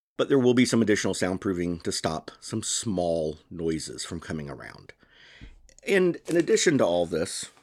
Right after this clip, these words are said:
sorry, that was paper moving in front of the mic, I will be doing some additional promotion. I'll be making more effort to post on Twitter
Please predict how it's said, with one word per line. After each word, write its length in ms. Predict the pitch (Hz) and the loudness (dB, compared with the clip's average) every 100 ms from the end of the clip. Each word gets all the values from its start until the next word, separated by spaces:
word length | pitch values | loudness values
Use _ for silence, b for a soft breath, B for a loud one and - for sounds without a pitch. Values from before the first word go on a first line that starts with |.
| _ | _
sorry, 240 | - 85 87 | 0 2 2
that 80 | |
was 100 | 78 | -2
paper 260 | - 95 - | -2 -2 -2
moving 280 | 95 90 85 | -2 -2 -4
in 80 | 78 | -4
front 200 | 85 78 | -6 -2
of 80 | |
the 80 | 101 | 2
mic, 200 | 98 - _ _ _ _ _ _ _ _ _ _ _ _ _ _ | 2 0 _ _ _ _ _ _ _ _ _ _ _ _ _ _
I 120 | 123 | 6
will 100 | 143 | 6
be 120 | 135 131 | 8 6
doing 220 | 139 131 | 8 6
some 140 | 127 | 4
additional 360 | 120 117 117 107 | 2 4 2 -2
promotion. 460 | - 98 73 - | -2 -2 -4 -6
I'll 120 | 71 87 | -4 -4
be 80 | |
making 320 | 92 98 101 95 | -2 -2 -2 -2
more 180 | 90 | 0
effort 240 | 87 - - | 0 -2 -8
to 80 | - | -6
post 280 | 92 - | -4 -4
on 100 | 80 73 | -6 -2
Twitter 440 | 139 139 135 | 2 4 4